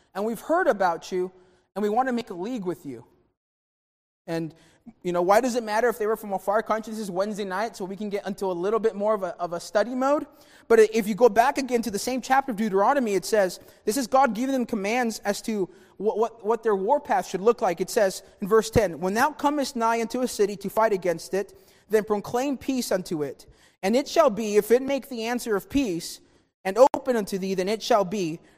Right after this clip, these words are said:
that all the people that is found therein shall be tributaries unto thee, and they shall serve thee. And if it will make no peace with thee, but will make war against thee, then thou shalt besiege it." Verse fifteen, "Thus shalt thou do unto all the cities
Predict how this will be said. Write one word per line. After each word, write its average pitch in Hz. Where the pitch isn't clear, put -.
that 202
all 214
the 294
people 254
that 214
is 180
found 285
therein 180
shall 196
be 180
tributaries 185
unto 170
thee, 170
and 190
they 240
shall 233
serve 240
thee. 131
And 214
if 208
it -
will 226
make 208
no 247
peace 208
with 180
thee, 185
but 190
will 185
make 190
war 233
against 185
thee, 202
then 170
thou 208
shalt 190
besiege 190
it." 127
Verse 220
fifteen, 196
"Thus 247
shalt 226
thou 202
do 190
unto 196
all 214
the 302
cities 180